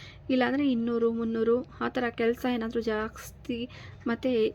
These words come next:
ಎಕ್ಸ್ಟ್ರಾ ಕೆಲಸ ಏನಾದರೂ ಮಾಡಿಸ್ತಾ ಇರ್ತಾರೆ ಅವರು. ಆ ಥರ ಏನಾದರೂ ಕೆಲಸ ಮಾಡಿಸ್ತೀನಿ ಅಂತ ಅಂದರೆ,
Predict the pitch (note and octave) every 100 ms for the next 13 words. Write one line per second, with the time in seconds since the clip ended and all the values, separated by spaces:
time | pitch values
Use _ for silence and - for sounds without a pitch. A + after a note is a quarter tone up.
0 | - A3 - - C4 C4 A#3+ A#3+ A#3 A3+
1 | A3+ A#3 A3 G#3+ A#3 - A3+ - G3+ G#3+
2 | G#3 A#3+ F4 - - - A3+ A3+ - C4
3 | B3 A#3+ A#3 A#3 A#3 A3 B3 A#3 A3 -
4 | A3 A3 G#3+ G3+ - G#3+ A#3 B3 A#3+